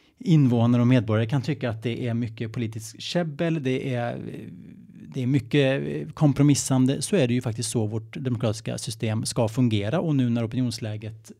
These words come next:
ser ut som det gör. Så att på det sättet så, så kan man också välja att se det positivt, att, att systemet funkar som, som det ska. Så, ja, en annan nyhet var ju också att ikea fas-, ska fasa ut all sin plast i sina förpackningar, ja,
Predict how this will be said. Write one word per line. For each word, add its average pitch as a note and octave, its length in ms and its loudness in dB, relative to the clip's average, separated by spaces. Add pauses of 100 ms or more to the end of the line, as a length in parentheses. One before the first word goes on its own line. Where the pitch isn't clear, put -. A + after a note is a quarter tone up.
(180)
ser - 140 -10
ut A2+ 160 -4
som B2 180 -6
det A2+ 80 -4
gör. B2 320 -8 (400)
Så - 100 -2
att C#3 100 -2
på C#3+ 60 0
det D3 80 0
sättet D#3 240 -6
så, B2+ 120 -8
så - 160 -6
kan C#3+ 120 0
man B2+ 100 0
också A2+ 160 -6
välja A#2+ 220 -2
att A#2 60 -6
se A#2+ 120 -4
det A2+ 80 -4
positivt, B2 440 -6
att, - 200 -8
att C3+ 360 -6
systemet C3 520 -6
funkar A2+ 300 -10
som, A2+ 340 -6
som B2+ 220 -4
det B2 80 -4
ska. B2 280 -4 (1080)
Så, E3+ 420 -2 (1300)
ja, C3+ 140 0
en C3 60 0
annan C3 240 -4
nyhet C#3 360 -6
var C3 80 -10
ju B2+ 60 -8
också A#2 160 -12
att A2+ 140 -14
ikea B2+ 440 -8
fas-, B2 240 -14
ska - 140 -16
fasa C#3+ 240 -12
ut C3 160 -14
all C#3 320 -8
sin C3+ 260 -6
plast A2+ 340 -10
i - 40 -18
sina C3 380 -10
förpackningar, C3 560 -10
ja, C#3 160 -8